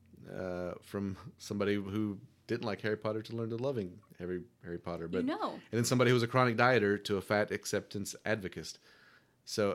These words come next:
Speaker 1: or activist. So, uh, you know, it's just, um, interesting. It's always interesting to hear how somebody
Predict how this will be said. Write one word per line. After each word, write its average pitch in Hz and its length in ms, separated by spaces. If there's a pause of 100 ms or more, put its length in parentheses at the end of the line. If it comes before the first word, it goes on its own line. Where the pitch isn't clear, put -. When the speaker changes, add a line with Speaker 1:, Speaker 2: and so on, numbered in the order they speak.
Speaker 1:
or 101 80
activist. 92 540 (460)
So, 95 440
uh, 95 120
you 143 80
know, 123 80
it's 107 120
just, 113 200
um, 92 380
interesting. 104 400 (260)
It's - 100
always 117 200
interesting 104 300
to 95 60
hear 98 120
how 95 80
somebody 92 520